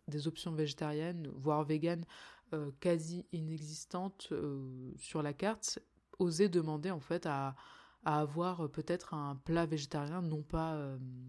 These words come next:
non pas chercher à avoir quelque chose de, de, de tout créé, mais en tout cas demander, euh,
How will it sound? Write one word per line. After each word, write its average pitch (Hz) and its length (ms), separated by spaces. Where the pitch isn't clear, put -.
non 147 160
pas 165 160
chercher 160 360
à 160 100
avoir 143 240
quelque 147 160
chose 147 260
de, 139 180
de, 151 200
de 139 140
tout - 180
créé, 214 320
mais 180 60
en 139 100
tout - 80
cas 165 140
demander, 147 480
euh, 135 60